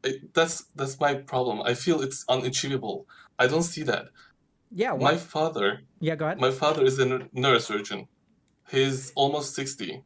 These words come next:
Speaker 1: He's been working his whole life. And when I talk to him, he's still like, "Oh, you know what? I'll work as long as my hands and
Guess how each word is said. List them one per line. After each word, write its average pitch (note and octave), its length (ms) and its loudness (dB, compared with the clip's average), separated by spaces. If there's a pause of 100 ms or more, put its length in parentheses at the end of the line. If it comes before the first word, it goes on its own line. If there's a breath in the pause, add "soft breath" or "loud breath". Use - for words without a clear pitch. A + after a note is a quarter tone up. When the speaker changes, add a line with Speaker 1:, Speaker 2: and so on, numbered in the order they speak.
(100)
Speaker 1:
He's C#3 140 -2
been E3+ 120 4
working D#3+ 340 4
his D#3 160 -4
whole C3 260 4
life. - 340 0 (1900)
And C3+ 260 -2
when C#3 160 0
I F#3 100 6
talk G3+ 320 -2
to G3 80 -2
him, F#3 120 -2
he's F3 160 -2
still F3 240 -8
like, E3+ 240 -6
"Oh, A3+ 200 -2 (280)
you C3 140 -2
know F3 120 6
what? G3 220 2
I'll F3+ 460 4
work A#2+ 300 0
as A#2 180 2
long A#2+ 180 2
as A#2 160 4
my A#2+ 160 2
hands B2 320 -2
and A#2 180 2